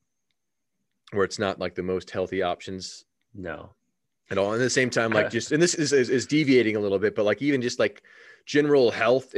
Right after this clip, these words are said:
Speaker 1: <laughs> doesn't seem to be promoted that much at academic institutions, right? Like, where it's like, "Oh, like, we don't actually really promote, um,
Speaker 2: Mm-hmm.
Speaker 1: like, a healthy relationship with exercise." And this is something we talked about a few weeks ago, I think, as it related to, uh, some of the self-help things.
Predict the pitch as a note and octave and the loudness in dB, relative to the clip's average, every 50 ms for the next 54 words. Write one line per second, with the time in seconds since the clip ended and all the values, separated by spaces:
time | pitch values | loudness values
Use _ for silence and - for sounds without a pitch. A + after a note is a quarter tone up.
0 | - - - - - - - C3+ A#2+ - B2+ - - - A#2+ A2+ A2+ G#2 A2 A2 | 2 4 4 2 2 0 -2 -2 -2 -2 -6 -8 -8 -6 -6 -4 -4 -4 -4 -6
1 | G#2 - A#2 A2 A2 G#2+ G#2+ G#2+ G#2 F#2+ G#2 G2 F#2+ - G#2+ G2+ G2 - - - | -6 -6 -6 -4 -2 0 0 0 0 2 2 0 0 0 -2 -4 -6 -6 -4 -2
2 | A2 A2 F#2 E2+ - _ _ _ _ _ _ _ _ _ _ _ _ - - _ | 0 0 0 0 -4 _ _ _ _ _ _ _ _ _ _ _ _ -20 -20 _
3 | _ _ - A#2+ A#2 - C3 A#2+ A#2 G#2+ G#2+ G2+ - A2 G2+ G2 - F#2+ - - | _ _ -4 -4 -2 -2 0 0 0 0 0 -2 -4 -6 -6 -6 -8 -10 -8 -6
4 | G#2 F#2+ - - D#2 - - - - - _ _ - F#2 F#2 F#2+ G2 G2 F#2+ G2 | -6 -6 -6 -8 -12 -16 -16 -20 -20 -20 _ _ -10 -6 -2 -2 0 0 -2 -2
5 | F#2+ - - G2+ G2+ G2 F#2+ F#2 - G#2+ D#3 D#3+ E3 D#3+ C#3+ B2 A#2 - C3+ D3 | -4 -6 -6 -2 -2 -2 -2 -2 -4 -4 -2 0 2 2 2 2 0 0 0 0
6 | D#3 C#3+ C3+ C3+ C3 B2+ - - B2 A#2 B2 A#2 A#2+ A#2+ - - G#2+ G#2 A2 A2+ | 0 0 0 -2 -4 -4 -6 -6 -4 -2 -2 0 -2 -2 -4 -6 -6 -4 -2 0
7 | A2+ A2+ - - _ _ _ _ - _ _ _ _ _ _ _ _ _ - G#2 | 0 -2 -2 -6 _ _ _ _ -20 _ _ _ _ _ _ _ _ _ -6 -4
8 | G2+ G2 F#2+ F#2+ F#2 F2+ F2 E2 F#2+ F2 F2 F2+ F2+ F#2 F#2+ _ - - A2 G#2 | -2 -2 -2 -4 -4 -6 -8 -10 -12 -14 -14 -14 -16 -16 -18 _ -8 -4 -2 -2
9 | - F#2+ F#2+ F#2+ - - A#2+ B2 B2+ B2 - B2+ A#2+ A2 G#2+ F#2+ F2+ G2+ A2+ B2 | 0 0 -2 -2 -2 0 0 0 0 0 0 0 0 2 0 2 2 2 0 0
10 | - D#3+ D#3+ - - F#3 F3+ - F3+ F3 E3+ E3 - - F#3 F3+ - F#3 F3+ F3+ | -2 -6 -6 -4 -2 -2 0 0 0 0 0 -2 -2 -4 -4 -2 0 2 2 4
11 | F3 E3+ - C3+ C3+ C#3 - C3 - C#3+ A2+ A2 G#2+ G#2 G#2 - A2 G#2 - G#2+ | 2 2 0 -2 -4 -4 -4 -4 -4 -4 -2 -2 -2 -4 -2 0 -2 -2 0 0
12 | G#2 G2 F#2+ - - G#2+ G2+ G#2+ A2+ G#2+ - - G#2 G#2 G#2 G2+ G2 G2 F#2+ F#2 | 0 0 0 -2 -4 -6 -6 -4 -6 -6 -8 -8 -4 -2 0 2 2 2 2 2
13 | F#2 F2+ - G#2+ G2+ G2 - G#2 F#2+ - - - G2 F#2 F#2+ F#2 F#2 F#2 F2+ - | 0 -2 -2 -6 -8 -6 -4 -4 -6 -4 -4 -6 -4 -2 -2 0 -2 -2 -4 -6
14 | - F#2+ F#2 F2 F2 F2 F2 F2 D#2 E2+ E2+ E2 D#2+ - F#2+ F#2+ F2+ F2 - - | -6 -4 -4 -4 -4 -6 -6 -6 -6 -6 -6 -6 -8 -10 -10 -10 -10 -10 -6 -4
15 | G2+ F#2+ F2 - F#2+ G2 G2 - - - F2+ F2 E2+ F2 E2+ E2 - - | -4 -4 -4 -4 -4 -6 -6 -8 -8 -8 -6 -6 -6 -8 -10 -12 -16 -20